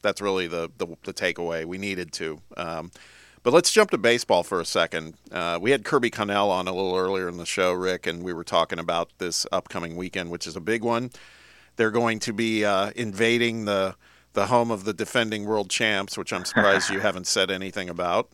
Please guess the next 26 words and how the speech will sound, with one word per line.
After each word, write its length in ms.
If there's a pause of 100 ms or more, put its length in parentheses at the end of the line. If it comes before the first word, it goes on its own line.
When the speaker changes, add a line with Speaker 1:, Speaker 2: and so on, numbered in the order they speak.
(320)
Speaker 1:
um, 500 (160)
'cause 160
I 60
know 180
that's, 340
uh, 300
near 180
and 100
dear 140
to 80
your 180
heart. 340 (120)
But, 380
uh, 220 (1000)
uh, 340
I 60
know 140
you've 180
been 140
doing 240
a, 240 (240)
a 80
few 420
of, 280
uh, 240
Tony's 640